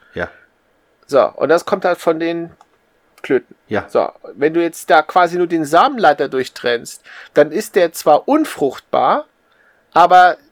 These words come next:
Speaker 2: der Hormonspiegel steigt trotzdem, ja, und so weiter. Also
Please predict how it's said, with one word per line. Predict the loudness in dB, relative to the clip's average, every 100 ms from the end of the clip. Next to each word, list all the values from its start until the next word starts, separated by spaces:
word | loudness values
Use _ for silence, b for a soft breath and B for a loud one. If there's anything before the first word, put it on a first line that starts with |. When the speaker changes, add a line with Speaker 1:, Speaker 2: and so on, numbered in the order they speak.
| _
Speaker 2:
der | -2 0 2
Hormonspiegel | 0 2 0 0 -8 -12 -8 -2 -2
steigt | -2 0 2 2
trotzdem, | 0 0 0 -4 0 0 0 0
ja, | 2 2 0 -4
und | -6
so | -4 2
weiter. | 2 4 -2 -4 B B
Also | 0 0